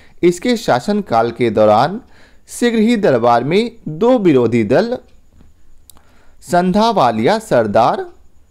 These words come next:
जो कि चैत सिंह, अतर सिंह, लहना सिंह तथा उनके भतीजे अजीत सिंह और डोंगरा बंधुओं ध्यान सिंह, गुलाब सिंह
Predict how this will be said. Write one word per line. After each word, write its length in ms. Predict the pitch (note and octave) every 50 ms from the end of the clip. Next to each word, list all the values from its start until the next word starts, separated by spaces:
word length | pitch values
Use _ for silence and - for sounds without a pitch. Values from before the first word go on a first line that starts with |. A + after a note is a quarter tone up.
| _ - - - _ _ - _ - - - _ - _ -
जो 160 | A#2+ A#2 B2
कि 340 | A#2+ - F3 F#3+ A3 B3+ C#4+ - _ _ _ - - - - _ - - _ - - _ - - - _ _ _ _ _ -
चैत 360 | - E3 C#3 B2+ A#2+ - - -
सिंह, 340 | - D3 D#3 F#3+ A#3 C4+ - - - - - - - -
अतर 300 | G#3 A3 G#3+ A#3+ A#3 A#3
सिंह, 400 | A3+ - A#3 A#3 A#3 A#3+ B3+ C4 - - - - -
लहना 460 | C3+ C3 C#3 F3 G#3+ A#3+ G#3+ E3 B2+
सिंह 300 | B2 - F#3+ G#3+ A#3+ A3 E3
तथा 220 | C3+ A2 C#3 A#2+ A2+ - -
उनके 280 | C#3+ C3+ C3+ - G3+ G#3
भतीजे 720 | D#3 D3 C3+ G2+ A2+ B2 A#2 G#2+ A#2 C#3 F#3 A#3 A#3+ - - _ - _ _ _ -
अजीत 460 | F#3+ G3+ F#3+ F3+ G3 B3 A#3 C#3 -
सिंह 280 | - - F3+ G3+ G#3+ G3 -
और 380 | - C3 B2+ D#3+ A3+ C4 - - - - - - -
डोंगरा 460 | D#3 D3+ F3 F3+ F#3+ G3 A#3 C4 C4 A#3+
बंधुओं 580 | F#3 D#3+ A#2+ A#2 A2+ A2+ A2+ A2+ A2+ A2+ A2 - - - _ _ - _ _ - - - - F3+
ध्यान 380 | G3+ G3 C#3+ B2+ B2+ B2+ - E3
सिंह, 340 | - E3 E3+ F#3 G#3 B3+ E4+ - - _ _ _ _ - - - - _ _ _ - _ - - - - - _ - _ - - - -
गुलाब 420 | C3 B2 C3 B2 A#2+ B2 C#3 D#3+ F3+
सिंह 260 | G3 - A#3+ A#3+ A#3